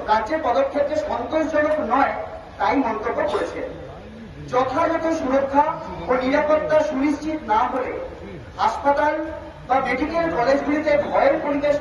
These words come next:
বজায় থাকলে আমাদের অর্থাৎ জুনিয়র ডাক্তারদের কাজে ফেরার পরিস্থিতি তৈরি হচ্ছে না, একথাও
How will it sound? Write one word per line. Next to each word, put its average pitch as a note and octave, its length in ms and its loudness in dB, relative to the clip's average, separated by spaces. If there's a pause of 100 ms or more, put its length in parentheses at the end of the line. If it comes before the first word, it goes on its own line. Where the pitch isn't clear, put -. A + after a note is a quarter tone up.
বজায় B3+ 400 4
থাকলে C4 300 0 (680)
আমাদের C#4 320 2 (520)
অর্থাৎ C#4+ 300 2
জুনিয়র C#4+ 360 2 (120)
ডাক্তারদের D#4 520 2 (520)
কাজে B3 360 2
ফেরার D4+ 340 2
পরিস্থিতি C#4 420 -2 (220)
তৈরি B3+ 260 -2 (100)
হচ্ছে - 280 -8 (140)
না, C#4 100 4 (640)
একথাও C#4 440 2